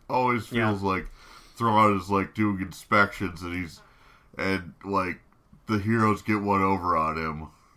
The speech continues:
Speaker 1: every
Speaker 2: Yeah.
Speaker 1: time.
Speaker 2: Yeah.
Speaker 1: But he thinks that he's, like, doing okay because no one's escaped from the, from the Stalag.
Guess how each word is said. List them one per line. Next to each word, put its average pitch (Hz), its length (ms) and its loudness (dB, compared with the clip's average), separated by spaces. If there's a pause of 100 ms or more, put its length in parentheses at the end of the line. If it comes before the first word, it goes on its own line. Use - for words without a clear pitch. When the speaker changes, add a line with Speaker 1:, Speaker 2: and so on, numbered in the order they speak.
(500)
Speaker 1:
every 117 280 2
Speaker 2:
Yeah. 95 40 -4
Speaker 1:
time. 80 580 -4 (360)
Speaker 2:
Yeah. 107 200 -4
Speaker 1:
But 107 120 2
he 110 140 6
thinks 113 340 0
that 110 140 0
he's, 104 220 0
like, 101 220 0
doing 98 320 2
okay 95 400 0
because 87 460 -6
no 92 200 -2
one's 90 220 -2
escaped 95 440 -2
from 82 240 -6
the, 85 280 -4 (160)
from 82 220 -18
the 87 80 -10
Stalag. 78 880 0